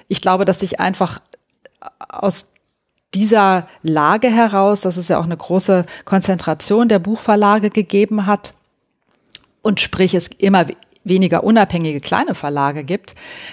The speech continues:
dass sich das einfach, ähm, irgendwo eine Bahn gebrochen hat in diesem Self-Publishing. Und, ähm,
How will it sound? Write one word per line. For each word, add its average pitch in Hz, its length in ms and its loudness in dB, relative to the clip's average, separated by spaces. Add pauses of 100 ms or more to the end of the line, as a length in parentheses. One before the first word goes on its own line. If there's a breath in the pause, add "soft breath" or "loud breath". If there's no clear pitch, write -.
(160 loud breath)
dass - 160 0
sich 185 160 -4
das - 200 2
einfach, 185 680 -2
ähm, 185 560 0 (580)
irgendwo 220 340 4
eine 208 140 2
Bahn 208 360 0
gebrochen 165 600 -4
hat - 360 -8 (280)
in 202 160 2
diesem 165 240 -4
Self-Publishing. 156 960 -6 (880 soft breath)
Und, 180 480 -2
ähm, 170 440 -2